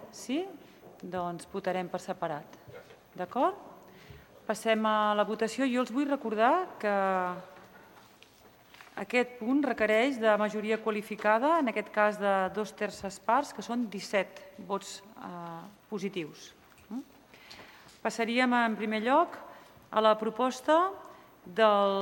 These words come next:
eh, senyor, eh, Josep Maria Martí Rigau com a president del Consell d'Administració. Primer la, vale, vale, primer nomenar, perdó, perdonin, a Josep Maria Martí Rigau i Maria Cusó i Serra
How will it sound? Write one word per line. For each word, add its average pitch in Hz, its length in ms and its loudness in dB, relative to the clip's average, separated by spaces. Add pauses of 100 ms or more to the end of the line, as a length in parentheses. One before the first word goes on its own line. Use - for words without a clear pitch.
eh, 185 560 0
senyor, 220 720 -2
eh, 190 480 -2
Josep 202 240 -4
Maria 202 540 0
Martí 202 420 -4
Rigau 214 560 2 (420)
com 214 140 0
a 208 100 0
president 208 580 0
del 214 140 2
Consell 226 720 -2
d'Administració. 190 960 -6 (840)
Primer 240 320 2
la, 240 220 8
vale, 180 300 2 (360)
vale, 185 240 6
primer 277 340 4
nomenar, 262 420 4
perdó, 190 200 -4
perdonin, 165 640 -4
a 170 640 6 (260)
Josep 214 220 2
Maria 233 260 4
Martí 233 280 2
Rigau 190 400 4
i 180 60 0
Maria 208 280 0
Cusó 196 300 -4
i 185 60 -2
Serra 277 480 2